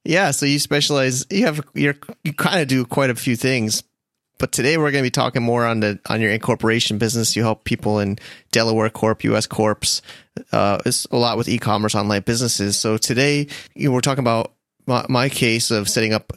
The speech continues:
getting back in the F B A game. And like I mentioned, and people on the show know, this is, uh, having partners apply. So we have, of course, some non-Americans applying. And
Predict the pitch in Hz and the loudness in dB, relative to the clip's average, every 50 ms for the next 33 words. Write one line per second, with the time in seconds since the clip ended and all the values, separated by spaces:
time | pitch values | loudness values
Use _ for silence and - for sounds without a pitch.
0 | _ - - 110 95 107 117 110 113 - 117 104 - 107 - 113 107 117 139 135 | _ -2 -2 -2 0 0 0 0 0 0 0 0 0 0 0 0 2 2 2 2
1 | - 107 101 104 104 104 107 107 - - - _ - - 104 101 101 98 101 101 | 0 0 0 0 0 -2 -2 -4 -8 -12 -18 _ -4 -2 0 0 0 0 0 0
2 | 101 104 - - - _ _ - 120 113 107 104 98 104 110 113 117 - 120 107 | -2 -2 -4 -8 -10 _ _ -2 -2 0 0 0 0 0 0 0 0 0 0 0
3 | 101 104 101 101 - - - 107 - - 101 101 101 101 - - 107 104 101 107 | 0 0 -2 -2 -4 -4 -4 -4 -2 0 0 0 0 0 0 2 0 0 2 2
4 | 104 104 101 101 - - - 101 101 101 - - 101 98 95 - 98 95 95 95 | 2 2 0 0 -2 -2 -2 -2 -2 -2 -2 -2 -2 -2 0 0 0 0 0 0
5 | 95 95 - _ _ - - 123 117 104 104 101 - - - 117 113 110 104 104 | -2 -4 -8 _ _ -4 -2 0 0 0 0 -2 -2 0 -2 0 0 0 0 0
6 | - - - - - 123 110 113 113 110 107 - - 110 113 120 113 110 104 107 | 0 -2 -4 -2 0 0 2 2 0 0 0 0 0 2 2 2 2 0 0 -2
7 | - - 120 117 110 - - 104 104 107 104 104 104 104 101 101 101 101 107 110 | -2 0 0 2 2 0 0 0 0 2 2 2 2 2 2 2 2 2 0 0
8 | - - 104 101 98 98 - - 107 101 104 110 107 107 104 101 - - - - | 0 -2 0 0 0 -2 -2 -2 0 0 0 0 0 -2 -2 -4 -6 -10 -14 -18
9 | - - _ - - - 98 98 98 98 104 101 | -20 -20 _ -8 -4 -2 0 0 0 0 -2 -2